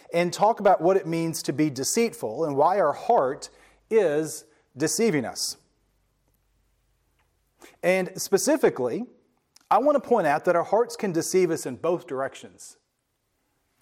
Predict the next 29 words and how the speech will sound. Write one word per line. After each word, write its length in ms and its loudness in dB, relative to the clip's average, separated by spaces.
Our 140 4
hearts 320 2
can 180 -4
deceive 460 -2
us 180 -8
and 140 -10
tell 260 -2
us 160 -4
that 160 -6
what 160 -4
is 100 -8
bad 360 -4
is 100 -6
good. 400 -8
And 120 -10
maybe 240 -2
many 280 0
of 120 0
us 180 -2
identify 480 -4
with 160 -16
that. 300 -12
It's 140 -8
okay. 500 0
Just 260 0
one 220 -4
little 220 2
bit 160 2
of 200 -8